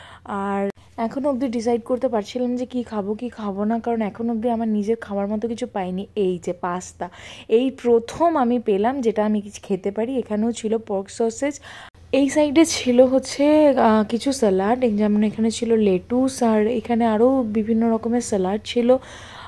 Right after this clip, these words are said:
আর, আহ, তার পাশে ছিল চিজ। এখানে অনেক ধরনের চিজের আইটেম ছিল।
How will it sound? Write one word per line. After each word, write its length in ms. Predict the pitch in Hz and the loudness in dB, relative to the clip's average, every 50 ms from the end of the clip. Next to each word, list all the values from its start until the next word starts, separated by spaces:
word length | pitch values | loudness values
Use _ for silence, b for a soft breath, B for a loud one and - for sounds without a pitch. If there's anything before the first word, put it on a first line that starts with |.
| B - | B -6
আর, 460 | 226 226 214 214 214 214 220 220 220 | -2 2 4 4 4 4 4 4 4
আহ, 240 | 220 214 214 214 214 | 4 4 4 2 2
তার 240 | 214 - 220 220 220 | 0 0 0 0 0
পাশে 380 | 220 214 208 202 - - 247 | 0 0 0 0 -2 -2 -4
ছিল 320 | 240 - - 254 233 240 240 | -4 -4 -2 0 2 2 2
চিজ। 560 | 240 - - - 220 208 208 226 262 247 254 | 2 -2 -6 -2 0 2 2 2 2 4 2
এখানে 300 | 233 208 214 214 214 233 | 2 2 2 0 0 2
অনেক 320 | 226 220 220 240 262 254 | 2 2 2 2 0 0
ধরনের 320 | 233 247 240 240 240 247 254 247 | -2 -2 0 2 2 0 0 -2
চিজের 440 | - - 220 208 202 202 240 240 226 | -2 -4 -2 -2 0 2 2 4 4
আইটেম 380 | 208 196 196 196 226 226 214 | 2 0 0 2 2 2 2
ছিল। 360 | 214 - - 214 202 208 247 | 2 0 0 0 2 2 2